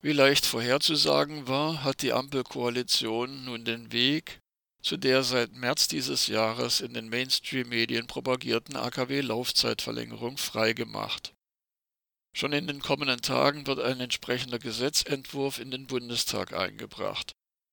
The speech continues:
Und eine dafür erforderliche Mehrheit von Bundestagsabgeordneten wird die Änderung des Atomgesetzes abnicken.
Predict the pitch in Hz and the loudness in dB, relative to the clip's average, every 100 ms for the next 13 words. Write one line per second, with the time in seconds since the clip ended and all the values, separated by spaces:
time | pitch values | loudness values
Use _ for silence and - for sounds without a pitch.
0 | _ _ _ _ - 139 139 131 123 127 | _ _ _ _ -10 -2 2 2 4 4
1 | 123 143 135 127 131 123 131 120 127 120 | 4 0 -2 -2 -2 -2 0 0 -2 -2
2 | 123 135 139 139 - 123 117 120 135 135 | -2 2 2 2 0 -4 -4 -6 -2 0
3 | - 131 117 - 127 - 135 127 135 139 | 2 2 0 0 -2 -2 0 0 0 -4
4 | 127 135 127 120 151 165 131 127 120 117 | -8 -10 -14 -6 -2 0 2 0 0 -4
5 | 120 117 - 113 123 117 110 110 107 - | -2 -2 -2 -2 -6 -8 -4 -2 0 0
6 | 127 - - - 123 - - | 0 0 -2 -2 -8 -8 -14